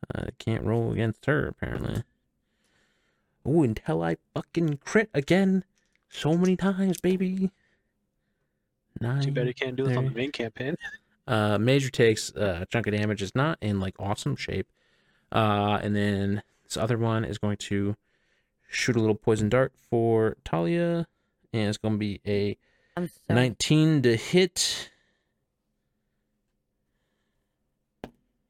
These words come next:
Speaker 1: Uh, you take seven piercing damage.
Speaker 3: That's good.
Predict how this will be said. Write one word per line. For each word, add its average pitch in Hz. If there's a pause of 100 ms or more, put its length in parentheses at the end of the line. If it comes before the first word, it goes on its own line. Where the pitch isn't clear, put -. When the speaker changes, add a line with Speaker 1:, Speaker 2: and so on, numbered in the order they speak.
(340)
Speaker 1:
Uh, 50
you 123
take -
seven 156
piercing 110
damage. 120 (720)
Speaker 3:
That's -
good. 135